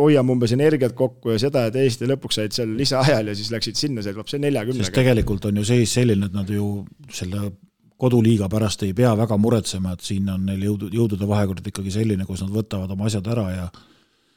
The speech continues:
Speaker 2: ja tabeliseis on täitsa okei, et aga jah, et kuidas nad suudavad nagu mobiliseerida nii, et pingilt nagu abi leida, aga ma ütlen ausalt, et kui nad ei hakka kaitsepõhiselt mängima, siis ega ei muutu midagi.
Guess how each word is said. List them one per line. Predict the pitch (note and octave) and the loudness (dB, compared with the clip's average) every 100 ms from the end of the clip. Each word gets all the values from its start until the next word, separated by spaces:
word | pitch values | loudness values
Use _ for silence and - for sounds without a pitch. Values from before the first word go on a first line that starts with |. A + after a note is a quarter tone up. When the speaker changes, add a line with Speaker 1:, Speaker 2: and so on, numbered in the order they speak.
| _ - | _ -14
Speaker 2:
ja | F#2 | -4
tabeliseis | G#2+ G#2 G2 F#2+ F#2 | -2 0 0 0 0
on | G2 G2+ G2 | 0 -2 -2
täitsa | A2 G#2+ F#2+ | -2 -2 -4
okei, | - A#2 G#2 F2 | 0 2 2 0
et | - F2 | -8 -10
aga | F2 F#2 F#2 | -6 -6 -2
jah, | G#2+ G2+ G2 | -2 -2 -4
et | - | -6
kuidas | G2 G2+ G2 | -6 -4 -6
nad | - | -2
suudavad | A2 G#2 G2 G2+ | -2 -2 -4 -6
nagu | G2 | -4
mobiliseerida | G#2 G#2 G2+ G2 A2+ A2+ F#2+ G2+ | -6 -4 -4 -2 0 0 0 -2
nii, | G#2+ G#2+ F#2+ | -2 -2 -4
et | - - _ _ _ _ _ C#3 | -12 -20 _ _ _ _ _ 0
pingilt | C3 A2+ A#2 | 2 2 0
nagu | G#2+ | 0
abi | C3+ C3 | 2 4
leida, | G2 G2 F#2 | 2 0 -2
aga | F#2+ G2+ | -2 2
ma | B2 | 2
ütlen | A#2+ B2 | 4 4
ausalt, | C#3 G2+ - | 4 2 -4
et | - | -4
kui | A#2 A2+ | 2 4
nad | |
ei | A#2+ | 6
hakka | C3+ C3 C3+ | 4 2 2
kaitsepõhiselt | C#3 - A#2 C3 G#2 G2+ | 2 2 2 4 4 2
mängima, | B2 A#2+ G#2 F#2+ | 4 4 2 0
siis | F#2+ F#2 - | -2 -4 -4
ega | G#2 G#2 G#2 | -4 -6 -4
ei | G#2 G#2 | 0 2
muutu | A#2 - | 2 2
midagi. | G#2+ G#2+ F2 | 0 0 -4